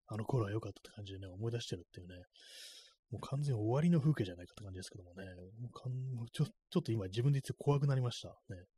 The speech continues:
全盛期。ね、わしの全盛期は二千十三年じゃったってなんか言ってるね、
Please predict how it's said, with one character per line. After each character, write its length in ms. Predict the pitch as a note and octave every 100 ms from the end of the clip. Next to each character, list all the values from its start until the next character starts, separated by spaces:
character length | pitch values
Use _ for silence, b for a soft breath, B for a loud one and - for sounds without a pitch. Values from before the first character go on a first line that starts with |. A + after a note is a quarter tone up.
| -
全 160 | B2
盛 180 | B2 B2
期。 320 | - - - _ b b b b b -
ね、 80 | E2+ E2
わ 100 | F#2
し 120 | - B2+
の 100 | A#2
全 220 | A#2 A#2+
盛 180 | B2+ A2+
期 120 | F#2+
は 240 | F2 F2
二 140 | F#2 G2+
千 200 | C#3 A2 F2+
十 180 | A2
三 160 | B2 C3+
年 100 | G#2
じ 100 | F#2
ゃ 20 |
っ 40 | F#2
た 120 | G2
っ 20 |
て 200 | _ G2
な 60 | F#2+
ん 20 |
か 60 | F#2
言 60 |
っ 40 | -
て 100 | G2+
る 80 |
ね、 100 | G2